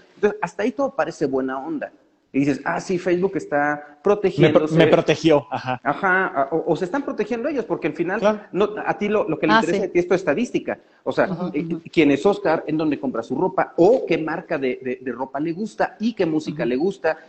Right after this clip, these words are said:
Speaker 1: qué marca son sus audífonos, en dónde los compró, qué estuvo en Monterrey,
Speaker 2: Exacto.
Speaker 1: con quién estuvo, cuánto tiempo se trasla-, se tardó en trasladar de, de Monterrey a San Luis Potosí,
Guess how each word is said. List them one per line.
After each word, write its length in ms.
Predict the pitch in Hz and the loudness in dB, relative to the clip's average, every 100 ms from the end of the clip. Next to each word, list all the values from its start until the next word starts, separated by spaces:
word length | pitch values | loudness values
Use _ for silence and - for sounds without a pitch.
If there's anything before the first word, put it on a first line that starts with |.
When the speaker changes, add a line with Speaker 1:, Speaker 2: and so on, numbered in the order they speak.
| _ | _
Speaker 1:
qué 120 | - | 2
marca 260 | 208 156 - | 2 2 -2
son 180 | 143 127 | -6 -8
sus 160 | 131 | -6
audífonos, 540 | 143 143 175 170 156 - | -2 -2 -2 -4 -8 -6
en 140 | 214 | -4
dónde 220 | 185 156 139 | -2 0 0
los 160 | 123 | -2
compró, 440 | 147 135 180 175 175 - - | -4 -2 2 4 2 -6 0
qué 60 | 226 | 2
estuvo 300 | 226 180 143 | 2 0 0
en 80 | |
Monterrey, 500 | 123 123 135 160 180 | 0 0 0 2 4
Speaker 2:
Exacto. 240 | 175 175 - | 4 0 -2
Speaker 1:
con 140 | 233 | 0
quién 220 | 226 165 | 2 2
estuvo, 540 | 135 - 196 170 151 165 - _ | 2 -2 0 2 2 0 -8 _
cuánto 260 | 214 220 214 | 0 4 2
tiempo 300 | 185 175 175 | 2 0 -2
se 120 | 139 | -2
trasla-, 380 | 127 127 135 - | -2 -2 -2 -4
se 80 | 139 | -6
tardó 240 | - 135 | -2 -2
en 80 | 147 | -2
trasladar 500 | 151 143 123 131 131 | -2 0 0 -2 -6
de, 200 | 123 123 - | -8 -10 -6
de 120 | 120 | -6
Monterrey 420 | 123 120 120 127 | -4 -4 -2 -2
a 40 | 131 | -4
San 160 | 127 | -6
Luis 140 | 117 127 | -8 -8
Potosí, 540 | 120 131 - 175 180 | -4 -2 2 2 2